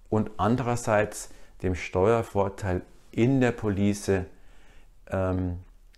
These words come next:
im Gegensatz zu dem Steuernachteil, weil die Bank jeden, jedes Jahr Steuern abführen muss, auch wenn ich das Geld nicht entnehme in diesem Depot. Sprich, sechzigtausend Euro in dreißig Jahren ist eine ganze Menge Geld,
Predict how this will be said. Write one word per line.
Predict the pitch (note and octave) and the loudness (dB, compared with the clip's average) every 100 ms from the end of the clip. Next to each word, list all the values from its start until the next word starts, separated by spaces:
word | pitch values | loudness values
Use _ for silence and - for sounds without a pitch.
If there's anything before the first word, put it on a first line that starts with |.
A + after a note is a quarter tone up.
| - - - - | -20 -20 -20 -10
im | G2+ F2+ | -6 -2
Gegensatz | F#2 G#2+ G#2 G2 G2 - - - - - | -2 0 0 0 -2 -4 -14 -18 -20 -10
zu | G2 F#2 | -6 -2
dem | F2 F2 E2+ F2 - | -2 -2 -4 -8 -14
Steuernachteil, | - - - F#2 F2 F2 F#2 - - - A2 A2 | -16 -12 -2 0 0 0 -2 -4 -10 -6 -4 -2
weil | F2 E2+ | -2 -2
die | |
Bank | E2+ F2 F2+ - - | -2 -4 -4 -8 -10
jeden, | F2+ G2 F#2+ F2+ F2 F2+ E2+ | -4 -4 -2 -4 -2 -4 -6
jedes | F2 F#2 E2 | -6 -6 -4
Jahr | F2+ E2+ F2+ | -4 -2 -4
Steuern | - F#2+ D#2+ D2 | -4 -4 -4 -6
abführen | - - G2+ G#2 | -8 -8 -4 -2
muss, | A2 - | -4 -6
auch | E2 E2+ F2+ | -10 -8 -6
wenn | F2+ | -8
ich | E2+ | -8
das | F2 - | -12 -8
Geld | F2+ E2+ | -4 -2
nicht | G2 A2 - | 0 -2 2
entnehme | A#2+ G2+ G#2+ A2+ G#2+ G2+ - - - - - - - | 0 2 2 2 2 0 -6 -20 -20 -20 -20 -14 -4
in | G2 F#2+ | -2 0
diesem | F2+ E2+ F2 | -2 -4 -4
Depot. | E2 - D#2+ D#2 D2+ - - | -6 -8 -10 -10 -10 -18 -20
Sprich, | - G#2+ A2+ - - - - | -8 0 0 -2 -16 -20 -20
sechzigtausend | - G#2 - - G2+ - F2+ F2+ F2 E2+ | -6 -4 -4 -8 -10 -6 -4 -4 -4 -6
Euro | F#2 G#2 A#2+ | -2 -2 -2
in | G#2 F#2 | -6 -4
dreißig | F#2 F#2+ - E2+ - | -2 -2 -2 -8 -4
Jahren | F2+ G#2 | -2 -2
ist | G2 | -4
eine | F2 | -8
ganze | - F#2 - - | -6 -6 -6 -6
Menge | F2 E2 D#2 | -6 -6 -6
Geld, | D#2+ F#2+ G#2+ | -6 -6 -8